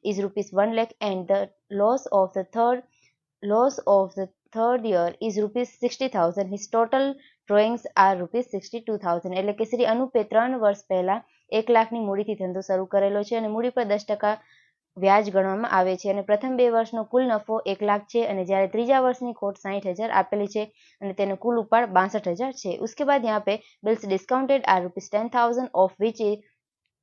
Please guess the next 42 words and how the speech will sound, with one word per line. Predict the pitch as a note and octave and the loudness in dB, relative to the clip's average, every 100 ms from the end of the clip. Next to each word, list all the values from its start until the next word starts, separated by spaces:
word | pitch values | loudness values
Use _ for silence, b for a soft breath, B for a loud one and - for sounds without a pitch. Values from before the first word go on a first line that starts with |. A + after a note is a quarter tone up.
| - | -4
which | G3+ - - | 0 0 0
the | G#3+ | 0
bills | F3+ A#3+ C4 | 4 2 2
of | A3 G#3 | -2 -2
rupees | G3 G3+ | -6 -8
two | - A3 | -6 -2
thousand | A#3 A3 A3 A#3 | 2 2 2 -4
is | - A3 A3 | -2 -4 -2
likely | F#3+ F#3 F#3+ A3 A3 | 2 2 2 -2 -4
to | G3+ F#3 | -4 -4
be | G3+ C#4 | -4 -4
dishonored. | G3+ A3 G#3+ F3+ F3+ F3 | -2 -4 -2 -4 -4 -2
એટલે | G#3 A#3 B3 | 0 2 2
કે | G3 - b b | 0 -6 b b
વટાવેલી | F#3+ G#3 A#3+ B3+ | -2 2 4 4
હુંડી | A#3+ G#3 F#3+ | 0 -2 0
દસ | G3+ A3 | -2 -2
હજારની | G#3 A3 A3+ | -2 -2 -2
છે | A#3 A3 | -2 -2
અને | G3+ | -2
તેમાં | F#3+ G3 F#3+ | -4 -4 0
બે | G#3+ | 2
હજારની | A#3+ A3+ A#3 A#3+ A3+ | 2 0 -2 -2 -4
હુંડી | G3 F#3+ | -4 -4
નકારાયેલ | F#3+ G#3 G#3 G#3+ A3 | -4 -2 0 -2 -4
તેમ | - F#3 F#3+ | -4 -4 -4
છે. | G3+ F#3+ b b b | -6 -6 b b b
ઉસકે | - - | -10 0
બાદ | C4 C4 | 2 4
યહાં | A#3 A3+ | 2 0
પે | A3 | 0
દિયા | A3+ A3 | 0 0
ગયા | G#3+ | -2
કે | G3 | -2
receivers | G#3 C4 C4 C4 | -2 0 0 0
expenses | G3 - G#3 G#3 G#3 | -4 -2 -6 -6 -4
and | G3+ F#3+ | -2 0
remuneration | A3 B3+ B3 G#3+ G#3+ | 0 0 -2 -4 -6
are | G#3+ F3 | -4 -4
rupees | F3 G3 - | -4 -8 -2
five | G#3 A#3+ | -2 2
thousand, | A#3+ A#3 A#3 | 2 0 -6